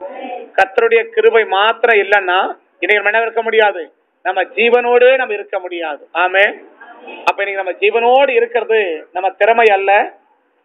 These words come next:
நம்ம சாப்பிட்ட சாப்பாடு அல்ல, நம்ம எடுத்த முயற்சிகள் அல்ல,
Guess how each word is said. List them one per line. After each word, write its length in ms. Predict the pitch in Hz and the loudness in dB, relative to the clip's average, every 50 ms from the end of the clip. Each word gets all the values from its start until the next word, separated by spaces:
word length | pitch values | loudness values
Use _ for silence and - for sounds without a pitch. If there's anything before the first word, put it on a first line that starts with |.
| _ - | _ -8
நம்ம 180 | 165 180 185 - | -6 -6 -2 0
சாப்பிட்ட 440 | - 190 208 208 - 220 208 - 190 | 0 0 0 0 -2 -2 0 0 2
சாப்பாடு 320 | 190 208 202 226 220 208 196 | 0 2 2 0 0 0 0
அல்ல, 400 | 190 185 190 196 202 - - - _ _ _ _ _ _ _ _ _ - | 0 2 2 2 2 0 -4 -14 _ _ _ _ _ _ _ _ _ -6
நம்ம 180 | 190 196 202 | -4 -2 0
எடுத்த 240 | 214 247 247 - 262 | 0 0 0 0 -2
முயற்சிகள் 480 | 214 196 208 240 226 233 247 220 208 190 | -2 0 -2 -2 0 0 -2 -2 -2 0
அல்ல, 420 | 190 208 208 196 165 147 143 | 0 2 2 2 0 -2 -6